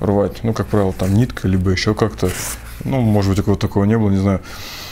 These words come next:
Вот. И тебе говорят: «Ну, давай, ты до вечера двигайся сегодня». И ты прям вот живешь как последний день. Ты катаешься на велосипеде,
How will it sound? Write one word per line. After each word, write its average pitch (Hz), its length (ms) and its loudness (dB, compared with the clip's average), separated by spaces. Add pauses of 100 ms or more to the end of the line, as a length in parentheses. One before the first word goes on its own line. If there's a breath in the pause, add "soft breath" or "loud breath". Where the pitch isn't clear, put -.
(180 loud breath)
Вот. 104 440 2
И 120 320 4
тебе 127 140 2
говорят: 117 280 2
«Ну, 139 100 2
давай, 143 220 0
ты 117 280 0
до 113 200 0
вечера 120 320 0
двигайся 139 480 0
сегодня». 98 320 0
И 107 120 0
ты 123 140 0
прям 120 220 2
вот 113 120 4
живешь 113 280 2
как - 180 -4
последний 110 520 2
день. 101 280 2
Ты 101 120 -4
катаешься 120 480 0
на 120 60 2
велосипеде, 113 680 0